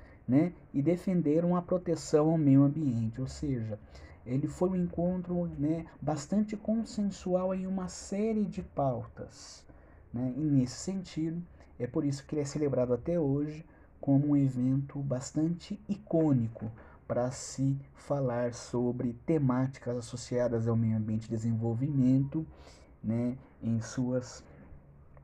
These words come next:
diferentes modalidades. É, como, é, resultado dessa reunião, nós tivemos aí um,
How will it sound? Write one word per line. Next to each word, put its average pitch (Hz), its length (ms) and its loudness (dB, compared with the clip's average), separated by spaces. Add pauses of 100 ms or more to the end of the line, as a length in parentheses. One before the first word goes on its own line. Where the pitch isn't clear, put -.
(160)
diferentes 131 640 2
modalidades. 127 880 0 (480)
É, 110 400 0
como, 185 480 6
é, 110 1000 6 (460)
resultado 156 1000 2
dessa 113 320 -2
reunião, 117 480 2
nós 151 200 0
tivemos 123 560 0
aí 117 260 0
um, 117 480 -2